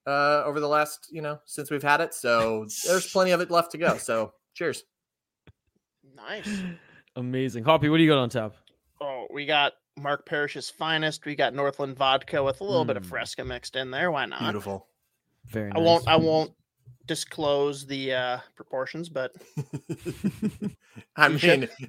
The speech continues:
Speaker 1: it's basically transparent, so we kinda know.
Speaker 2: <laughs> I mean, i-, if anybody who listened to our podcast during last summer, during Make Good Choices, i-, if you heard a couple of Hoppy story, you should know how he measures vodka to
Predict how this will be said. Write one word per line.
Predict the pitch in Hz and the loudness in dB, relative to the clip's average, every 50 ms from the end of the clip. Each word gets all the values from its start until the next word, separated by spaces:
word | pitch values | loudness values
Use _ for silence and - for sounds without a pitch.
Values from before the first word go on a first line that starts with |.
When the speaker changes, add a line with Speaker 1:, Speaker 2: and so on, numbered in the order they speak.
| 117 - - | -16 -8 -8
Speaker 1:
it's | 151 - 165 - - | -2 -2 -2 -2 -2
basically | 123 101 135 135 147 143 - 147 127 - 131 123 123 | -2 2 4 4 4 4 2 -2 -2 -2 -2 -4 -2
transparent, | - - 139 127 117 113 - - 131 123 113 107 107 113 110 | -2 -2 -2 -2 -2 -2 -4 -2 0 0 0 0 -2 -4 -6
so | - 120 113 | -4 -4 -2
we | 117 127 139 135 | -2 0 -2 -2
kinda | - - 143 135 123 113 107 | 0 2 2 4 4 2 0
know. | 104 104 104 104 101 101 117 - - - - | 0 0 0 0 0 -2 -4 -6 -8 -12 -14
Speaker 2:
<laughs> | - - - - | -14 -14 -10 -4
I | - 147 | -2 2
mean, | 160 156 147 135 127 120 123 - _ _ - 156 | 4 4 4 4 2 -2 -6 -8 _ _ -4 -4
i-, | 160 - - - | -4 -4 2 2
if | 170 165 - 190 | 2 4 8 8
anybody | 196 214 196 214 208 202 | 10 10 10 10 10 10
who | 190 180 | 10 8
listened | 180 180 - - 180 156 | 8 6 4 4 0 4
to | 175 165 | 6 4
our | 151 | 6
podcast | 131 170 160 147 147 - 165 143 143 139 - | 6 6 4 4 6 6 4 4 4 2 0
during | 151 139 139 135 | 0 0 2 2
last | 135 135 135 123 - - | 2 2 2 0 -2 -4
summer, | 139 131 131 139 147 151 | -2 -2 0 0 0 0
during | 131 117 131 127 127 123 117 113 113 120 | 0 0 0 0 0 0 -2 -4 -2 2
Make | 127 131 127 131 | 2 2 2 2
Good | 135 123 113 | 0 -2 0
Choices, | - 143 123 127 127 - 165 165 160 151 147 170 - - | 0 0 0 0 0 0 0 0 0 -2 -4 -8 -6 -6
i-, | 277 - - - - 170 - - _ _ - | -6 -4 -4 -6 -6 -10 -10 -14 _ _ -8
if | 139 - | -2 2
you | 170 165 | 4 6
heard | 196 202 196 196 | 8 8 8 6
a | 185 | 4
couple | 185 180 170 185 185 170 | 4 2 2 4 2 2
of | 147 | 4
Hoppy | 139 151 147 147 - 160 135 | 4 4 4 4 2 0 -4
story, | - - - 135 123 123 131 | -4 -2 -2 0 0 2 0
you | 147 139 | 0 -2
should | - - 160 147 | -2 -2 -4 0
know | 151 147 147 135 | 2 2 4 6
how | 135 127 | 4 4
he | 120 127 135 | 2 2 -2
measures | 135 131 123 120 110 120 117 113 104 | 0 2 0 0 0 0 -2 -4 -4
vodka | 95 95 127 123 120 120 113 - - 131 113 110 104 - _ _ _ _ - | -2 0 0 0 0 -2 -4 -4 -2 0 0 0 -2 -6 _ _ _ _ -10
to | - - 131 120 117 110 101 | -6 -2 -2 0 0 -2 -4